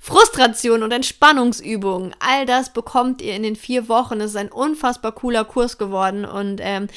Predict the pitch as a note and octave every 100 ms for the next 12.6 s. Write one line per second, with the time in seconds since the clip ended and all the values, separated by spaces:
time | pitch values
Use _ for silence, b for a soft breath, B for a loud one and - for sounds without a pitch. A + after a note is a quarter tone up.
0 | B B - B3+ D#4 D4+ B3+ B3+ C4 A#3
1 | - G#3 G#3 G#3 G#3 A3 B3 - G#3+ G#3
2 | - A3 A3+ A#3+ A3+ A3 G3+ B3 C4 B3
3 | A#3 A#3 A3 - G#3 A3 A3+ D4 B B
4 | B A3+ - D4 - B3 B3+ A3+ A3+ C4
5 | E4 - B3 B3 A#3 A3+ G#3+ G#3 B3+ C4+
6 | C#4 A#3 G#3 G#3 - D4+ D#4 C#4+ C4+ C4+
7 | - B B B B - A3+ A3 B3+ C#4
8 | - B3+ B3+ - C4 B3+ B3+ A#3+ A#3 A#3+
9 | G#3+ G#3+ G#3 A3 G#3+ - G3 C4 E4 C#4+
10 | C4 A#3 G#3+ G3+ G3+ G3 - B3+ B3 -
11 | A3+ G#3+ G#3 - A3 A3 G3 - G3 -
12 | F3+ - D4+ D#4 C#4+ C#4